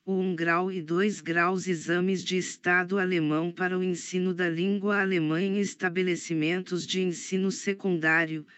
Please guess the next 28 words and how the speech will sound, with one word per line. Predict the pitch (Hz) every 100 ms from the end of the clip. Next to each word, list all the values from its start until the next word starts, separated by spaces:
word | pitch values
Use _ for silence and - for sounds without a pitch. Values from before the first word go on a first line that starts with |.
| _
bem | 151 190 190
como | 180 190 190
os | 180
certificados, | - 196 180 - - 185 170 165 165 160 156 - - _ -
concedidos | 226 226 - 202 156 180 165 170 -
pelo | - 190 190
Instituto | 190 185 - 180 180 196 196 180
Goethe | 151 185 202 - 175
de | 180
Munique, | 180 175 160 180 185 - 156 - _
de | 180 208
habilitação | 190 185 180 170 160 147 - 170 175
para | 185 180
o | 185
ensino | 185 156 - 185 185
da | 180
língua | 170 175 196 190 202
alemã, | 190 185 160 160 160 - - -
credenciarão | 202 214 196 190 - 190 175 170
seus | 160 190 185 -
titulares | - 185 185 165 165 170 165
a | 185
ministrar | 185 196 185 - 170 165 175
o |
ensino | 185 175 - 185 185
da | 180 185
língua | 170 190 196 202 196
alemã, | 185 180 156 160 165